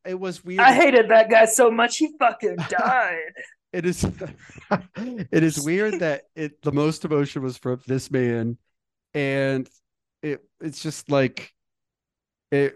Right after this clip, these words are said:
Speaker 1: felt almost like, is this his last attempt to get back with, um,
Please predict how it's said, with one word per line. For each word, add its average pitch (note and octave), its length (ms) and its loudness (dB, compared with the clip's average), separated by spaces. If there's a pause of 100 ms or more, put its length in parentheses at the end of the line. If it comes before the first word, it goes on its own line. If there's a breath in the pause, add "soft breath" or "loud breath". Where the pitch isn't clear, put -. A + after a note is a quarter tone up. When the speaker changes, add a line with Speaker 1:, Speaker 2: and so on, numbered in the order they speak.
Speaker 1:
felt D3+ 460 2 (140)
almost D3+ 520 4
like, B2+ 460 -6
is D3 160 -10
this G#3 220 -4
his E3 240 0
last C3 440 2 (140)
attempt B2+ 680 -4
to A2+ 340 -2 (400 soft breath)
get C3+ 240 -6
back B2+ 420 0
with, B2 300 0 (260)
um, A#2+ 560 -10